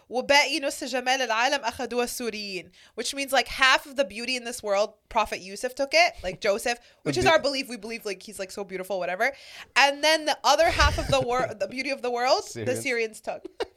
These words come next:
Speaker 1: I was like, "What about the rest of us?" No, this
Speaker 2: You're
Speaker 1: is a religious Syrian figure. Like, she's the most humble.
Speaker 2: Oh, actually, that's
Speaker 1: Yeah.
Speaker 2: so funny.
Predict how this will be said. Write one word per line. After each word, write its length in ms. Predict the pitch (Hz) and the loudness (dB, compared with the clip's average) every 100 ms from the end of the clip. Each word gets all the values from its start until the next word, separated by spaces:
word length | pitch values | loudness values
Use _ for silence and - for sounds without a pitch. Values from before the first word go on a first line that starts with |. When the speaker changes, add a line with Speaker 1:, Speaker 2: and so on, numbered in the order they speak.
| - - | -2 2
Speaker 1:
I 20 | |
was 60 | 453 | 6
like, 80 | 508 571 | 8 8
"What 60 | 640 | 8
about 120 | 659 571 | 8 8
the 60 | 659 | 8
rest 120 | 679 480 | 6 0
of 40 | 320 | -2
us?" 80 | - - _ - 330 - | -6 -12 _ -20 -16 2
No, 60 | 480 554 - 330 | 6 6 4 2
this 140 | 571 | 4
Speaker 2:
You're 120 | 605 539 | 6 6
Speaker 1:
is 40 | |
a 200 | 554 403 | 6 4
religious 360 | 302 415 539 571 - | 2 4 4 4 0
Syrian 340 | 370 415 415 - | 0 4 4 4
figure. 200 | 359 254 | 0 0
Like, 120 | 254 254 | -4 -4
she's 260 | 415 466 494 480 | 0 0 4 4
the 60 | |
most 280 | 330 403 - | 6 2 2
humble. 580 | 240 320 311 247 196 - _ - | 2 2 4 0 -4 -6 _ 4
Speaker 2:
Oh, 340 | 156 165 165 156 | 8 10 10 8
actually, 560 | 143 156 - 175 139 | 6 6 2 -2 -2
that's 240 | 139 170 415 415 277 | 4 8 8 8 8
Speaker 1:
Yeah. 100 | 180 | 8
Speaker 2:
so 160 | 156 185 | 8 4
funny. 400 | - 160 151 | 6 4 6